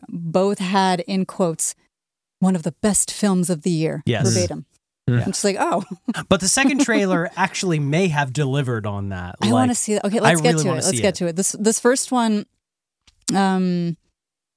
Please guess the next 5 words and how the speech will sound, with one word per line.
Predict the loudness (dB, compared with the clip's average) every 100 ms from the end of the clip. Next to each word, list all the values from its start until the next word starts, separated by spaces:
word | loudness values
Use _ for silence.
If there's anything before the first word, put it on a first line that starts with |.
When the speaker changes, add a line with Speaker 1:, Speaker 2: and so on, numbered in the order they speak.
| _ _ _ -4
Speaker 1:
one | 0 2 2 2 0
critic | -2 -2 -4
called | -2 0 0
it | -2 _ _ _ -20 _
funny. | -2 -2 -2 -6